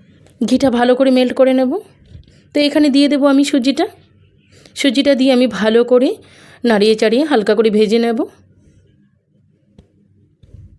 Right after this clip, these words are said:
তো এখানে আমার মোটামুটিভাবে সুজিটা ভাজা হয়ে গেছে। এখন আমি লিকুইড দুধ দিয়ে দেবো পরিমাণ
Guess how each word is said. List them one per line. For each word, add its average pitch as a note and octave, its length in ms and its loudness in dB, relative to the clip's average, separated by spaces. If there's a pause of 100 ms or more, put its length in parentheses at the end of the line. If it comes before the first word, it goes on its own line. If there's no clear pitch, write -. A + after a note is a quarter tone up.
(1900)
তো - 20 0 (100)
এখানে D4+ 240 0
আমার E4 160 0 (280)
মোটামুটিভাবে A#3 580 0
সুজিটা G3+ 300 0
ভাজা F#3+ 360 -2
হয়ে A3 200 2
গেছে। B3 320 -2 (420)
এখন C#4 300 2
আমি D4+ 120 2 (160)
লিকুইড A3 360 0
দুধ G#3+ 180 0
দিয়ে A3 140 0
দেবো A#3 220 0
পরিমাণ G3 280 0